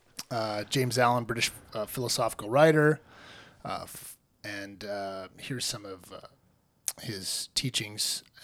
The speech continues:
and then, uh, some of the Bible teachings that kinda coincide. Uh, power of thoughts and mind, just like we talk about here on the Purple Pill.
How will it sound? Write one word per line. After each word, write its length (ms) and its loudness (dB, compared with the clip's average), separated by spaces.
and 120 -12
then, 240 -10
uh, 240 -12
some 180 -6
of 40 -12
the 80 -8
Bible 260 -6
teachings 340 -8
that 80 -8
kinda 200 -10
coincide. 560 -8
Uh, 180 -8
power 340 2
of 100 0
thoughts 440 4
and 120 2
mind, 460 0
just 200 -10
like 120 -10
we 80 -10
talk 280 -8
about 200 -8
here 120 -6
on 100 -6
the 60 -12
Purple 220 -8
Pill. 300 -4